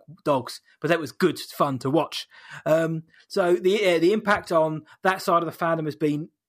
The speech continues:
wonderful. And again, props to Ashley Eckstone for a lot of that. But in, in, in Saga as well, who would have thought in twenty, whenever it was, the Clone Wars movie came out, that we'd all be getting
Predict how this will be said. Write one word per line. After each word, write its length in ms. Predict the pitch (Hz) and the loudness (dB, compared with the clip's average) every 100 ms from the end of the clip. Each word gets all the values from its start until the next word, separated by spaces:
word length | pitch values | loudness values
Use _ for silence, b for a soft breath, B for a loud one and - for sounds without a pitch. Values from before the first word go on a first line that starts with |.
| - | -8
wonderful. 800 | 202 160 170 180 175 160 160 160 | -6 -2 0 2 0 0 0 0
And 80 | |
again, 300 | 151 151 135 - | 0 -2 -4 -4
props 280 | 170 - | -4 -4
to 100 | - | -6
Ashley 280 | 156 139 156 | -6 -4 -4
Eckstone 300 | 160 - 147 | -4 -4 -6
for 80 | 143 | -2
a 60 | 139 | 0
lot 160 | 160 | 0
of 100 | 143 | 0
that. 200 | 143 147 b b b b | -6 -6 b b b b
But 120 | 156 | 2
in, 160 | 175 175 | 2 2
in, 260 | 175 175 170 | 2 2 2
in 240 | 185 170 | 2 2
Saga 500 | 160 - - 165 156 143 | -2 -4 2 2 2 0
as 80 | |
well, 140 | 139 139 | 0 2
who 120 | 160 | 2
would 80 | 160 | 2
have 80 | 151 | 2
thought 260 | 175 151 | 2 2
in 80 | 139 | -2
twenty, 520 | - 156 139 135 123 _ _ - | -6 -6 -2 -4 -4 _ _ -6
whenever 380 | 139 151 143 | 0 0 0
it 40 | 143 | 0
was, 200 | 135 127 | -2 -4
the 60 | 127 | -4
Clone 260 | 156 147 | -2 0
Wars 180 | 135 120 | -2 -4
movie 200 | 127 123 | -6 -8
came 260 | 123 135 127 | -10 -8 -6
out, 160 | 135 - _ b b | -8 -10 _ b b
that 120 | - 151 | -4 0
we'd 140 | 147 | 2
all 80 | 151 | 2
be 140 | 147 | 2
getting 440 | 139 143 139 131 | 0 -2 -2 -4